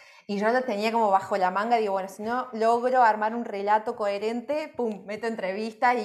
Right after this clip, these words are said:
y, y re-, eh, repienso la propuesta. Pero bueno, hay, em, hay una película que se llama Unidad veinticinco que a mí me inspiró bastante, que aborda la situación de las cárceles, eh, de la, de una cárcel, de un pabellón evangélico en la cárcel de Olmos en Buenos Aires,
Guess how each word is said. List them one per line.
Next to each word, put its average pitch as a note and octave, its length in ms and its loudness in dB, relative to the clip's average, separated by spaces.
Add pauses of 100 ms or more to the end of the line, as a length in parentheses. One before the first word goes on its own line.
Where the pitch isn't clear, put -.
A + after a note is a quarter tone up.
(120)
y, G3 340 -10
y F3+ 280 -10 (100)
re-, F#3+ 320 -4
eh, F3 240 -6
repienso A3 560 0
la F#3 220 0
propuesta. G#3+ 640 -2 (520)
Pero A3+ 440 0
bueno, D4+ 260 0
hay, D#4+ 320 -4
em, G#3 580 -8 (140)
hay C4 120 -4
una C#4 180 -2
película B3 1000 -4
que F#3+ 120 -14
se G3+ 80 -18
llama A3 220 -4
Unidad A3 260 -2
veinticinco A#3 560 -6
que G3 80 -4
a F#3+ 80 -2
mí G#3 120 -6
me A3+ 120 -4
inspiró G#3 320 -8
bastante, A#3+ 760 -2 (400)
que G3+ 80 -6
aborda A3+ 640 0
la F3+ 200 -8
situación G3 520 -4
de A#3 60 -2
las G#3+ 140 -6
cárceles, A3 1000 -2
eh, F3+ 540 -8
de G3 80 -2
la, G3 180 2
de G#3 140 -6
una A#3 180 -2
cárcel, A#3+ 600 -2
de G#3 40 -8
un A3 60 -4
pabellón A3 380 0
evangélico A#3+ 640 -2
en C4+ 80 -2
la F#3 100 -6
cárcel G3+ 320 -4
de G3+ 80 -4
Olmos A3+ 380 -2
en G3+ 60 -10
Buenos G3 260 -8
Aires, B3 340 -4